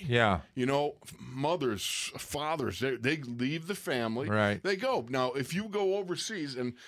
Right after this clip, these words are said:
Speaker 2: they go to much ha-, more hazardous
Speaker 1: Right.
Speaker 2: duty
Speaker 1: Yeah.
Speaker 2: and for a lot less
Speaker 1: Yeah,
Speaker 2: money,
Speaker 1: yeah.
Speaker 2: right? But the fact is, they are going over and part, and being part of something that takes them away from the family.
Speaker 1: Right.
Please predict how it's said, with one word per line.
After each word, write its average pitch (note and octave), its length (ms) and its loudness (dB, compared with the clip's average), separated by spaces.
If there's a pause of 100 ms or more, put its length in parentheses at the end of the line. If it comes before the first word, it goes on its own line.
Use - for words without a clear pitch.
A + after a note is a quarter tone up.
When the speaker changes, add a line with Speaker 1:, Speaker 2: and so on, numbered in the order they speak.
(120)
Speaker 2:
they D3 120 0
go D3 180 0
to A2+ 60 0
much B2+ 300 2
ha-, D#3+ 120 -2
more B2+ 280 0
hazardous A#2 640 0
Speaker 1:
Right. A#2 260 6
Speaker 2:
duty A2+ 240 0
Speaker 1:
Yeah. A2+ 280 6
Speaker 2:
and - 100 0
for G#2 160 -2
a F#2 80 -2
lot A#2+ 580 0
less A2+ 240 0
Speaker 1:
Yeah, G2 80 -4
Speaker 2:
money, A#2+ 320 0
Speaker 1:
yeah. G2+ 240 0
Speaker 2:
right? A2 260 2 (360)
But A2+ 140 -2
the A#2 80 -2
fact E3 440 0
is, B2+ 400 2 (340)
they B2 180 4
are C#3 120 2
going D3+ 380 0
over D3 340 0
and A2+ 260 0
part, C#3 280 0 (360)
and B2+ 160 0
being C3 220 0
part D3 320 0
of A#2 100 -2
something A#2 600 0
that A2 200 -2
takes B2+ 280 0
them D3 100 -2
away C#3 200 0
from D#3+ 180 -8
the E3+ 60 -6
family. A#2 580 -2
Speaker 1:
Right. A2+ 300 6